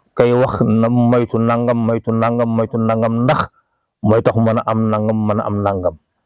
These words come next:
Boo demee ci, euh, Abul Fa-, Abul Fath al Busti, naan: "Aqbil ala nafsi,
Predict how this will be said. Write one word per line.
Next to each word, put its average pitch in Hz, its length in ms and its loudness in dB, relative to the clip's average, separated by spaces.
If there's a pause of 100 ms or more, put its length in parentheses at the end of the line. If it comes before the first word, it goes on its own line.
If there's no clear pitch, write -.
(760)
Boo 104 140 4
demee 113 240 0
ci, 143 420 2 (800)
euh, 117 400 2 (360)
Abul 127 280 2
Fa-, - 280 -4 (140)
Abul 123 420 2
Fath - 320 -2
al - 140 2
Busti, 113 500 2 (1120)
naan: 123 220 2 (1400)
"Aqbil 123 480 2
ala 120 260 2
nafsi, 135 540 0